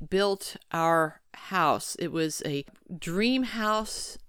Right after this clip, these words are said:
and I put that in quotation marks because it wasn't everything that we dreamed we would like to have in a house because we couldn't afford it. But within our means, it was our dream house,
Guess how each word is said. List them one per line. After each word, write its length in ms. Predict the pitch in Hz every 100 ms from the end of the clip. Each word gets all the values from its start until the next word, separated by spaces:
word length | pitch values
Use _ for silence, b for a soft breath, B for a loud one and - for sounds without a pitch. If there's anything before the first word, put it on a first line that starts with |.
| -
and 160 | 151 147
I 200 | 147 151
put 240 | - 190
that 140 | 180 165
in 240 | 156 151 -
quotation 540 | - 214 269 247 247
marks 360 | 226 220 220 -
because 680 | 208 190 208 185 175 175 - B B B _
it 160 | - 190
wasn't 260 | 185 175 175
everything 480 | 170 165 - 175
that 220 | 165 147 -
we 160 | 156
dreamed 720 | 135 127 127 156 240 240 233 190
we 220 | 170 165
would 200 | 165 160
like 300 | 156 151 -
to 100 | 165
have 280 | 165 156 156
in 100 | 151
a 60 |
house 420 | 156 147 135 196
because 320 | - 127 190 -
we 80 |
couldn't 240 | - 160 156
afford 400 | 139 - 233 208
it. 180 | - - B B B B
But 100 | 190
within 480 | 208 208 254 311 370
our 160 | 339
means, 640 | 320 269 160 175 254 - - _ _ _ b -
it 180 | 277
was 220 | 269 254 226
our 140 | 220
dream 480 | 196 190 226 254 254
house, 720 | 220 180 165 170 190 -